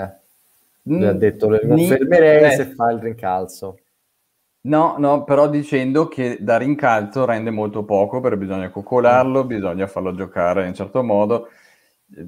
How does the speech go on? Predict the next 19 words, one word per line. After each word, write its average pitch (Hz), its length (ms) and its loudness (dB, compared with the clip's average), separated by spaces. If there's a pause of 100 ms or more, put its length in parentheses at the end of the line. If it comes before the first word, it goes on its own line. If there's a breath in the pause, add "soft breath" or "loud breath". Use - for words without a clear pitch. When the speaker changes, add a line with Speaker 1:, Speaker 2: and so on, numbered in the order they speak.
(100)
Speaker 2:
È 113 100 -2
evidente 123 540 0
che 113 200 -4
se 107 160 -4
resta 107 300 0
deve 107 200 2
fare, 98 400 -4
cioè, 98 160 -6
parte 104 540 -4
come 98 240 -4
rincalzo, 87 720 -6
perché 85 280 -8
adesso 95 320 -4
l'investimento 101 1000 0
è 104 100 2
proprio 95 280 -4
su 95 240 -8
Dal 90 180 -2
Monte. 82 560 -10